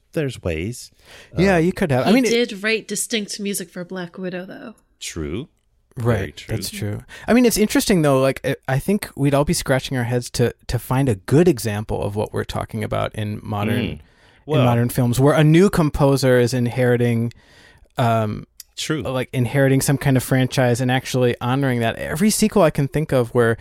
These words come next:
Speaker 2: composers ch-, it changes hands,
Speaker 1: Mm-hmm.
Speaker 2: I, I feel like they're, they're writing new,
Speaker 1: Except
Speaker 2: they're writing new thematic stuff.
Speaker 1: Elfman using Silvestri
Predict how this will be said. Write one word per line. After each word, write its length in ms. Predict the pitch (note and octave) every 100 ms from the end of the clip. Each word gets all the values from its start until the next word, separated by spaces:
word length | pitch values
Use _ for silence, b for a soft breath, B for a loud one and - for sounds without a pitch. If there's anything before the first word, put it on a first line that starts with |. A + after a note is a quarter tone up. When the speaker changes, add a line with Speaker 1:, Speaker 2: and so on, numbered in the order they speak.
| B B B
Speaker 2:
composers 800 | C3+ B2 B2+ B2+ C3 B2 - - _
ch-, 120 | - B2+
it 220 | - A#2+ - -
changes 420 | C3 B2+ B2+ -
hands, 580 | B2+ B2 C#3 D3+ - - B B B
Speaker 1:
Mm-hmm. 220 | F#2+ G2+ D#3 -
Speaker 2:
I, 200 | - - - -
I 80 | B2+
feel 220 | - E3+
like 200 | D#3 -
they're, 320 | C#3+ B2 A#2+ - _ _ _ _ _ _ _
they're 300 | C3 B2+ A#2+
writing 340 | A#2 A2+ A#2
new, 320 | A2+ A2 G#2+ G#2+
Speaker 1:
Except 360 | G2+ - -
Speaker 2:
they're 120 | C3
writing 180 | A#2 A2+
new 140 | A2 G#2+
thematic 480 | - A2 G#2+ A2 G#2+
stuff. 300 | A#2 A#2 -
Speaker 1:
Elfman 640 | A2 G2+ G2 F#2+ F#2 E2
using 600 | F2 F2+ F#2+ E2 F2 E2
Silvestri 840 | D#2 - D2+ E2+ - - D2 C#2+ D2